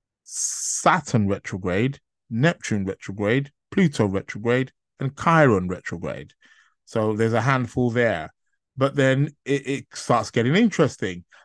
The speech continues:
because then on the, uh, twenty-eighth,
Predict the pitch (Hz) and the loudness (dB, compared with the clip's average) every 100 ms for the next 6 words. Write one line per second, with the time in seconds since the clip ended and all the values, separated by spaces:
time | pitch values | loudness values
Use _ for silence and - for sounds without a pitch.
0 | _ 120 - 127 123 107 - 113 123 120 | _ -6 2 4 4 2 -6 -2 0 0
1 | 120 - 117 117 117 113 113 117 113 117 | -2 -2 -2 -2 -4 -6 -4 -2 -4 -6
2 | - 110 104 - - - 117 107 113 - | -6 -4 -2 -4 -8 -6 -4 -4 -10 -2
3 | 208 226 143 - - | 4 4 4 -2 -10